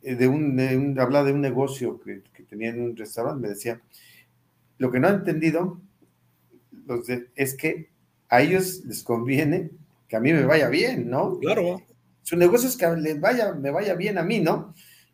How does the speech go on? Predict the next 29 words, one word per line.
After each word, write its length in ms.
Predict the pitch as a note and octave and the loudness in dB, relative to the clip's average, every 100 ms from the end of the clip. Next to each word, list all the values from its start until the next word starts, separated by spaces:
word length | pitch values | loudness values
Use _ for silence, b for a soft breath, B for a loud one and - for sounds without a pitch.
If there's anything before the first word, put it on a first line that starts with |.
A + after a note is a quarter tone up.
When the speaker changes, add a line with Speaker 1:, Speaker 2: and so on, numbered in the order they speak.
| _ _ | _ _
Speaker 1:
Y 100 | D#3 | -4
eso 200 | - F#3+ | -2 -2
finalmente 400 | F3 F3+ G3 G3 | -2 0 -2 -4
se 100 | D#3 | -4
me 60 | |
hizo 140 | E3 F3+ | -4 -4
una 100 | E3+ | -6
enseñanza 360 | C3 C3+ E3+ | -4 -6 -6
increíble, 460 | D3 B2+ B2+ G3+ C#3+ | -8 -6 -6 -4 -4
porque 400 | - B2 - B2+ B B B | -6 -10 -8 -14 B B B
no 80 | G3 | -8
se 60 | A#3 | -6
trata 260 | G#3+ G#3+ | -4 -2
de 160 | F#3 C3 | -2 0
ganar 320 | B2+ C#3+ E3+ | 0 0 -2
dinero 260 | D3+ D3+ E3+ | -2 0 0
en 120 | E3 | 2
corto, 240 | F3 F3+ | 2 2
sino 200 | F3 A#2 | 0 -10
se 140 | A#2+ A#2+ | -8 -6
trata 320 | D3+ E3+ A3+ | -4 -6 -8
que 80 | - | -12
se 220 | - A2+ | -12 -10
desarrolle 680 | - A2+ - D#3+ C4+ B3 B2 | -8 -10 -8 -4 -4 -4 -6
la 120 | - | -10
gente, 380 | _ _ _ G#2+ | _ _ _ -20
se 100 | - | -20
desarrolle 540 | G#2 A#2 A#2 F#3+ A3+ | -14 -14 -10 -8 -4
el, 200 | E3+ - | -4 -4